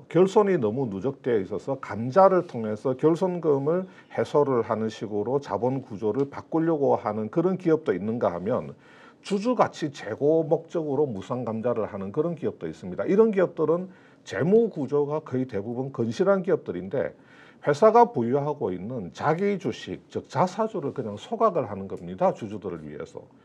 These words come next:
회사가 보유하고 있는 자사주는 뭐 외부에 매각을 해서 현금화시킬 수 있는 방법도 있고 여러 가지 사용 방법이 있는데 뭐 직원들한테 뭐 인센티브도 줄 수도 있는 거고, 근데 그게 아니라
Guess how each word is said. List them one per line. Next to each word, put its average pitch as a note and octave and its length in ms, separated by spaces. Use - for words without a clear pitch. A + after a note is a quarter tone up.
회사가 G#3+ 360
보유하고 D#3+ 480
있는 C3+ 180
자사주는 C3+ 840
뭐 G#2+ 280
외부에 B2+ 580
매각을 D#3+ 960
해서 D3+ 380
현금화시킬 E3+ 800
수 B2 160
있는 G2+ 260
방법도 A#2+ 540
있고 C#3 460
여러 C3 200
가지 F3 240
사용 B2+ 320
방법이 C3+ 460
있는데 E2+ 580
뭐 A2+ 220
직원들한테 A2 680
뭐 E2+ 140
인센티브도 G2+ 640
줄 - 180
수도 - 240
있는 G2+ 280
거고, F#2+ 540
근데 F#3 260
그게 E3+ 240
아니라 D3 500